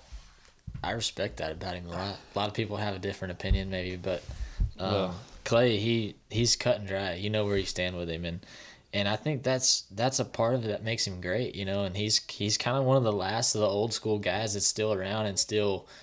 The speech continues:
Speaker 1: one of the best guys in the world. And when, when he's up somewhere, you watch because there's a chance he's gonna do something that, or he's gonna place, you know,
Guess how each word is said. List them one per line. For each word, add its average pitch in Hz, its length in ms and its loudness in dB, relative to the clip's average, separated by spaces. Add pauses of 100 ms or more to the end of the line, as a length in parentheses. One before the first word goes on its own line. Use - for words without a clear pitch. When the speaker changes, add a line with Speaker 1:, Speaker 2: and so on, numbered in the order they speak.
(180)
Speaker 1:
one 107 160 2
of 113 60 2
the 90 100 -6
best 98 300 2
guys 95 240 0
in 95 80 -8
the 95 40 -6
world. 98 380 2
And 90 160 -6 (480)
when, 101 480 -2 (380)
when 110 180 0
he's 113 240 2
up 104 180 2
somewhere, 95 520 0 (460)
you 101 200 -2
watch 92 440 0
because 92 580 -4 (360)
there's 98 280 -4
a 98 40 -6
chance 98 420 -2
he's 98 200 -4
gonna 85 380 -6 (340)
do 98 180 -2
something 92 460 -4
that, 87 340 -6 (360)
or 117 80 4
he's 135 180 6
gonna 120 180 2
place, 98 540 2
you 110 140 -4
know, 90 220 -4